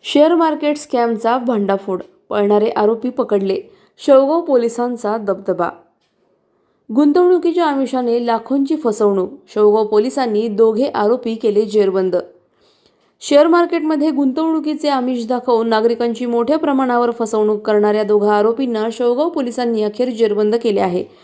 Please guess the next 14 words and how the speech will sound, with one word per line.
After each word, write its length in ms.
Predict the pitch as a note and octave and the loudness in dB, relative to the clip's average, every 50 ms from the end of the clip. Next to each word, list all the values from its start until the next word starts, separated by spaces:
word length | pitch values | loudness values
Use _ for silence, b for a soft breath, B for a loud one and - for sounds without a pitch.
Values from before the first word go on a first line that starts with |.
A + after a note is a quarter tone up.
| b b b b b - | b b b b b -4
गुन्हा 240 | A#3 C4 C4+ D#4+ E4+ | 0 2 4 4 4
क्रमांक 420 | D#4+ D#4+ D4+ D4 D4 D4 D4 C#4+ D#4 | 2 2 0 0 0 -2 -2 -2 -2
आठशे 340 | D4+ C#4 B3+ - - C#4 | -2 -2 -2 -4 -4 -4
सत्त्याऐंशी 680 | C4 C4+ C4 A3+ - - B3+ C4 C4+ C4 C4 - C#4+ D4 | -4 -4 -6 -6 -4 -4 -2 -2 -2 -2 -2 -4 -4 -4
दोन 240 | C#4 A#3 B3 A#3+ A#3 | -4 -4 -2 -2 -2
हजार 280 | G#3+ G#3+ G#3+ A3+ A#3 A3+ | -2 0 0 0 0 -2
तेवीस, 500 | A3+ - A#3 A#3+ B3 A3+ F#3+ F#3+ F#3+ b b b b b b b b b b | -2 -2 -2 -2 0 -2 -4 -4 -4 b b b b b b b b b b
भारतीय 440 | - G#3+ A#3+ B3 B3+ B3+ - D#4 D#4+ | -2 0 2 2 0 0 0 0 0
दंडविधान 640 | C#4 C4+ C4+ B3+ B3 B3+ B3+ C4 A#3+ A3+ A#3 A#3+ A#3 | 2 2 0 2 2 2 2 2 0 0 0 -2 -2
कलम 380 | A3+ A3 A3+ G#3+ G#3+ A3 A3 G#3+ G#3 - | -2 -2 -2 -2 0 -2 -4 -6 -4 -2
चारशे 360 | A#3 G#3+ G#3 G#3 - A3+ A3 | 0 0 0 -2 -2 -4 -4
वीस, 440 | G#3 G#3 B3 A3+ G3 F#3 - - - | -2 -2 -2 -2 -2 -4 -4 -8 -4
चारशे 300 | - G#3+ G#3+ G#3 G#3 A3 | -2 0 0 0 -2 -4
सहा, 380 | G#3+ G#3+ - A#3+ A3+ A#3+ G#3 F#3 | -6 -4 -4 -2 0 2 0 0